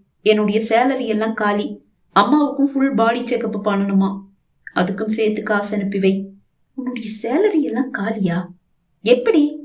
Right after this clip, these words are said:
செலவுக்கு நான் தானே காசு அனுப்புறேன்." "என்னடா, கணக்கு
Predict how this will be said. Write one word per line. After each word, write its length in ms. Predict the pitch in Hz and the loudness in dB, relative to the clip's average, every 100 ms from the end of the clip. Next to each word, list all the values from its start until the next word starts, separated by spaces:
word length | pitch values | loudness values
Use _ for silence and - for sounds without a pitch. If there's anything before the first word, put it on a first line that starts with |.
| - _ _ _ - | -20 _ _ _ -10
செலவுக்கு 500 | - 269 494 - 311 | 2 2 2 2 2
நான் 220 | 262 311 | 2 2
தானே 220 | 349 320 | 2 0
காசு 320 | 247 226 226 | -2 -6 -4
அனுப்புறேன்." 420 | 202 196 202 226 - - _ _ _ - | -4 -2 -4 -6 -10 -20 _ _ _ 2
"என்னடா, 640 | 202 254 196 202 - - _ _ | 2 2 0 -2 -4 -14 _ _
கணக்கு 340 | - 262 320 | 2 4 4